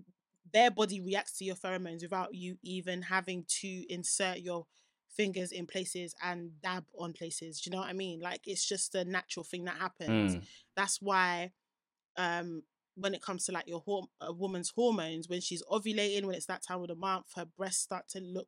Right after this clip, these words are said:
Speaker 1: more fuller, like, she seems more
Speaker 2: Mm-hmm.
Speaker 1: attractive, like, um, it's just is what it is. And so that extra s-, vabbing thing is extra.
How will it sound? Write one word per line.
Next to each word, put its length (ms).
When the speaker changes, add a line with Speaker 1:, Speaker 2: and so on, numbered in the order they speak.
Speaker 1:
more 180
fuller, 680
like, 220
she 180
seems 380
more 300
Speaker 2:
Mm-hmm. 460
Speaker 1:
attractive, 1000
like, 360
um, 300
it's 160
just 220
is 180
what 140
it 120
is. 360
And 220
so 260
that 240
extra 640
s-, 220
vabbing 480
thing 300
is 200
extra. 500